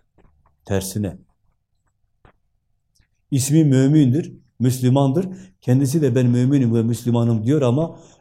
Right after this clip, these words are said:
onların kazandıklarından dolayı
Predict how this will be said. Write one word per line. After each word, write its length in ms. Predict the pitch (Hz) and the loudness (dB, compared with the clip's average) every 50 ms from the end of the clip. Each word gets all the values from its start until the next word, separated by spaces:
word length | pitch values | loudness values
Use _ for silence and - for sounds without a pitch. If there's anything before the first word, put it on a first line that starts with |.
| _ _ _ _ _ _ _ _ _ _ _ _ _ _ _ _ | _ _ _ _ _ _ _ _ _ _ _ _ _ _ _ _
onların 500 | - 127 123 123 127 131 170 151 127 - | -4 -2 0 2 2 2 2 0 0 -2
kazandıklarından 1000 | - - 117 110 123 123 117 110 123 - 117 113 117 120 123 120 120 147 160 143 113 | -2 -2 0 0 2 0 0 0 -4 -4 -2 -2 0 0 0 0 0 0 0 0 -2
dolayı 480 | 117 113 113 117 117 139 165 180 180 | -2 -2 -2 0 0 0 -2 -2 -4